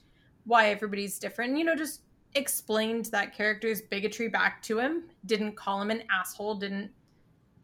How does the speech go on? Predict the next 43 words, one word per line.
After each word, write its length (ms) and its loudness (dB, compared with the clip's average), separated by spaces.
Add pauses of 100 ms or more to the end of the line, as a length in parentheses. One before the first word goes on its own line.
yell 300 8
at 180 6
him 140 0
or 80 -2
try 300 0
and 340 -2 (220)
publicly 540 2
shame 320 -2
him 180 -2
for 200 -2
it. 100 0
He 120 0
just 180 -4
said, 140 -2
"You 80 0
know, 240 2 (500)
I'm 180 4
upset 400 -2
with 200 -8
what 140 -8
you 140 -8
just 280 -8
said, 300 -6
and 340 -4 (100)
I, 400 2
I 120 0
think 320 -2
you 80 -2
need 180 -4
to 80 -12
sit 220 -10
here 280 -10
for 120 -6
a 40 -8
b-, 140 -12
I'm, 360 -2
I'm 140 0
gonna 140 0
go 140 -6
somewhere 360 -10
else. 400 -16
I 120 4
don't 220 2